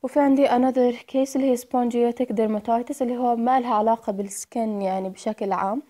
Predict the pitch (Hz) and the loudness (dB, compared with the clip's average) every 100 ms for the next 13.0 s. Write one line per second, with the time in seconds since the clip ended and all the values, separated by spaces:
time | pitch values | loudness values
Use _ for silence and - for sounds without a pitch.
0 | _ - _ 220 254 269 254 240 196 220 | _ -20 _ -2 2 2 0 0 0 -2
1 | 208 262 247 220 - 247 233 226 226 - | -2 0 0 -2 -2 -2 0 -2 -2 -4
2 | 233 226 220 208 214 - - _ 202 196 | -4 -2 -2 -2 -4 -8 -20 _ -6 -4
3 | 196 196 196 185 _ _ _ _ _ _ | -2 -2 -4 -12 _ _ _ _ _ _
4 | _ - - 240 233 226 214 202 208 208 | _ -16 -4 -4 -2 -4 -2 -2 -4 -4
5 | 214 196 196 - 190 - _ - - _ | -4 -4 -6 -8 -10 -10 _ -20 -20 _
6 | 226 208 196 - 208 208 208 269 269 262 | 0 2 0 0 0 0 0 0 2 2
7 | 262 240 233 220 226 - _ _ _ _ | 2 2 0 -2 -6 -12 _ _ _ _
8 | _ _ _ _ _ _ _ 202 196 220 | _ _ _ _ _ _ _ -10 -6 -2
9 | 262 - 233 220 240 233 233 226 220 226 | -2 0 0 0 0 -2 0 -2 0 2
10 | 226 247 254 220 190 208 - 196 208 285 | 4 4 2 2 0 -2 -10 -10 -8 -8
11 | - - _ 214 202 190 208 - - _ | -12 -20 _ -2 0 0 -4 -12 -20 _
12 | 196 190 190 196 247 240 220 208 208 202 | -2 0 0 0 0 2 0 0 -4 -6